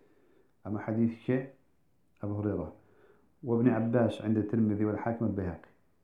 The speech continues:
وعثمان وعلي وعمار بن ياسر وجابر بن عبد الله والنعمان بن بشير وابن عمر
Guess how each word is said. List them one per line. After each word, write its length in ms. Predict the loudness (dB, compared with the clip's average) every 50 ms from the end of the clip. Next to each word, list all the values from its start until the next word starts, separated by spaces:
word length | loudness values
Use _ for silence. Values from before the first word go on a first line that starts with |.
| _ _ -8
وعثمان 600 | -6 -4 -4 -4 0 2 4 4 4 4 4 2
وعلي 480 | 2 2 2 2 4 4 4 4 2
وعمار 560 | 2 0 0 0 2 2 2 2 2 0 0
بن 160 | 0 0 0 2
ياسر 400 | 2 2 0 -2 -4 -8 -6 -6
وجابر 440 | -4 -2 0 0 0 0 0 -2
بن 140 | -2 -2 -4
عبد 240 | -4 -4 -4 -4 -4
الله 220 | -2 -2 -2 -2
والنعمان 680 | -2 -2 -2 0 0 0 0 2 2 2 2 4 2 2
بن 160 | 2 0 0
بشير 400 | -2 -2 -4 -4 -6 -6 -6 -10 _ -12
وابن 180 | -8 -6 -4 -2
عمر 340 | 2 4 4 4 4 0